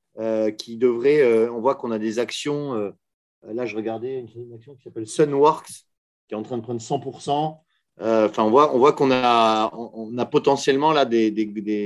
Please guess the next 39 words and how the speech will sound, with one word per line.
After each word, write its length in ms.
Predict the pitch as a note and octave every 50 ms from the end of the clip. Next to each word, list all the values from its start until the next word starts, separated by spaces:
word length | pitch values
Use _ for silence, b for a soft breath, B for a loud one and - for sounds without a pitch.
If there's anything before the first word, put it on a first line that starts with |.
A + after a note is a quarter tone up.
| G2+ G2
des, 140 | G2 G2+ G2
des, 180 | F#2+ G2 F#2+
des 320 | F#2+ - - F#2 - G2 F#2
belles 460 | F#2+ C3+ C#3 D3 C#3 A#2+ A2+ A2+ A2+ - _ _ _ _ _ _ _
performances, 640 | - A2+ - - A#2+ A#2+ B2 C3 D3 - - - _ _ -
à 80 | A#2 B2
mon 140 | B2+ C3 A#2+
sens, 340 | - - C3 D3 - -
qui 120 | - - A2
devraient, 400 | A#2 A2 G#2 A2 A#2+ A#2 - -
qui 140 | - - A2+
devraient 200 | A2+ G#2 A#2 A#2
intervenir, 400 | A#2 A#2+ A#2 A2 A#2 D3+ F3 E3+
sachant 340 | - F3+ F#3 - - F3
qu'en 140 | E3 D#3+ D3
plus, 380 | C3 E3+ G#3 G#3 - - - _ _ _ _ _ _ _ _
c'est 160 | - - C#3+
un, 720 | C#3 C3+ B2+ B2 A#2+ A#2+ A#2+ A2+ A2+ A2 G#2+ G#2+ G#2+ G#2+ G#2 G2 - - _ _ _ _ _
c'est, 340 | - - - - C3+ C#3 E3
ce 160 | E3 - -
sont 160 | A#2+ - D#3 D3
des 100 | C#3 B2+
sociétés 520 | - C#3+ B2+ - D3 C3 - - F#3+ F#3
qui 80 | - D#3+
ont, 200 | C3 B2 A#2 A2+
qui 100 | - C3
ont 60 | B2+
assez 220 | B2+ B2+ - F#3
souffert, 540 | E3+ - - E3+ E3 - F#3 F3+ F3 E3 C3+
euh, 280 | A#2 A2+ A2+ A2+ A2 G#2+ - _ _ _ _ _ _ -
l'année 240 | A2+ A#2+ B2+ C3
dernière, 420 | B2 B2 A#2+ A#2+ C3 D3+ F3+ F#3 E3
hein, 120 | D3 D3
parce 180 | C#3 C#3+ B2 -
que 100 | - A#2
je 60 | G#2+
le 80 | A#2+ G#2+
rappelle, 360 | G#2 G#2+ - - F3 E3 C#3+
euh, 160 | A#2+ A2